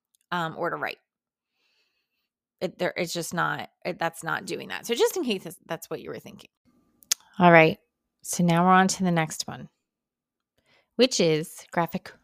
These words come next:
organizers. Okay. Let me first begin by saying I am not against graphic organizers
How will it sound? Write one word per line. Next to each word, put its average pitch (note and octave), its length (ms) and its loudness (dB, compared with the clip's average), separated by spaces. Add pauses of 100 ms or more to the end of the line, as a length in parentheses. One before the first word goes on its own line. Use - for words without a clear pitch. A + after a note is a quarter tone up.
(160)
organizers. F#3 880 -4 (1200)
Okay. A3+ 400 2 (1300)
Let A#3+ 200 4
me D#4 120 -6
first C4 360 -6
begin C#4+ 260 -6
by C4+ 120 -2
saying C4 280 -2
I G3+ 60 2
am A3 160 2
not C#4+ 240 0
against F#3 560 -2
graphic E3+ 320 -4
organizers D#3 760 -10